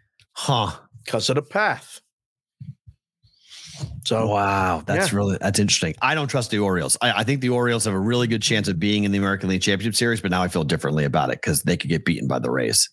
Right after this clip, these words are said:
Speaker 2: Mm.
Speaker 1: Now Rays Astros, I think, has a far more likely shot.
Speaker 2: Of being the A L C S?
Speaker 1: Yeah.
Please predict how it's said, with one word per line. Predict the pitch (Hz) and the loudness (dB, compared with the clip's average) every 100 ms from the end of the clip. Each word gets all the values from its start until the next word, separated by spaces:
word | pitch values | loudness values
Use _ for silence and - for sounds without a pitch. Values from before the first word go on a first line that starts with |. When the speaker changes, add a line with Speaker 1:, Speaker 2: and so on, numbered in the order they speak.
| _ _ _ _ _ - _ _ _ _ | _ _ _ _ _ -20 _ _ _ _
Speaker 2:
Mm. | 117 120 110 95 - 107 | 0 2 0 -2 -6 -2
Speaker 1:
Now | 101 98 | 0 2
Rays | 98 98 95 | 2 0 0
Astros, | 87 90 - 82 73 76 - | 0 0 0 0 0 0 0
I | |
think, | 80 80 | 0 -2
has | 82 78 | 0 -2
a | 73 | -2
far | 82 76 | 0 0
more | 76 73 | 2 2
likely | 76 76 76 | 0 0 0
shot. | - 78 76 - - _ _ _ _ _ _ _ _ _ - 117 | 0 0 -2 -4 -20 _ _ _ _ _ _ _ _ _ -6 -2
Speaker 2:
Of | 117 107 | -2 -2
being | 120 113 | 0 2
the | 113 113 | 2 2
A | 113 | 2
L | 113 | 0
C | - 120 | 0 0
S? | 123 170 - _ - - - - | 0 -2 -6 _ -20 -20 -8 0
Speaker 1:
Yeah. | 76 71 | 2 0